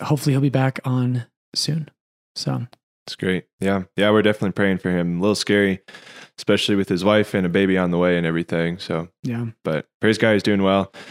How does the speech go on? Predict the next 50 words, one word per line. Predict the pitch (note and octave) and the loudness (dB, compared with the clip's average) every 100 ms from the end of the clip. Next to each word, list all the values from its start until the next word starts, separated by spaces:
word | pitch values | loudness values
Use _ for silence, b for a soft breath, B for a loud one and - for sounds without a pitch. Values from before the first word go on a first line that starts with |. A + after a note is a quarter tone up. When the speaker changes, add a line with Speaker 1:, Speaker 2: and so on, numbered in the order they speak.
| B B B - | B B B -4
Speaker 2:
Uh, | G2 F#2 D#2 | 0 2 4
yeah, | A#2+ | 4
the | A2 | 6
way, | G#2+ C3 G#2 | 6 6 6
the | G#2+ | 4
way | B2+ | 6
I | B2 D3 | 6 4
found | - G#2+ F2+ | 2 2 2
out | F2+ F#2 - | 4 4 2
is, | F#2+ F2+ - - - | 2 2 0 -4 0
uh, | F2+ F2+ | 0 0
he, | F#2+ G2+ - - | -2 -4 -4 -6
<laughs> | - - - | -6 -10 -8
he, | - G2+ F#2+ | -2 0 2
uh, | F2 F2+ - b b - | 0 -2 -6 b b -2
I | F#2 F#2+ | 2 4
don't | G#2+ | 4
know | G#2 | 2
if | - | 2
you | G#2 | 2
guys | G2 | 2
know | G#2 | 2
what | E2 | 0
Strava | - A2 G#2+ F#2+ | 2 4 6 6
is, | F#2 F#2 F2+ | 4 2 0
but | F#2+ F2 | -2 0
the, | F#2+ F2+ D#2+ | 0 2 0
the | F#2 F2+ | 0 -2
cycling | F2+ - A2 G#2+ G2 | -2 0 0 2 2
app, | F#2+ - | 2 2
running | G2+ F#2+ F#2 | 2 2 2
app, | F#2 F2 _ B B B _ | 0 -4 _ B B B _
uh, | - G2 | -4 -4
to | - | -2
kinda | G#2+ F2+ | 0 0
track | - G2 F2+ | 2 0 2
your | F#2 | -2
stuff. | - F#2+ F#2 | 2 2 2
And | F#2+ F2+ - | 0 0 2
I | G2+ | 4
was | G2+ | 2
just | G2 - | 0 0
scrolling | A2 G#2 F#2+ | 4 4 2
through | G#2+ G#2 G2 | 2 4 4
it. | - - | 0 -4
Speaker 1:
It's | D#3+ C#3 | 0 2
virtue | D#3+ D3+ C#3 D3 | 2 2 2 2
signaling | - C#3 B2+ B2 B2 | 2 0 2 0 0
for | A#2+ A2 | -2 -6
bikers. | - G#2 G#2+ A#2 A2+ - | -6 -8 -8 -8 -4 -6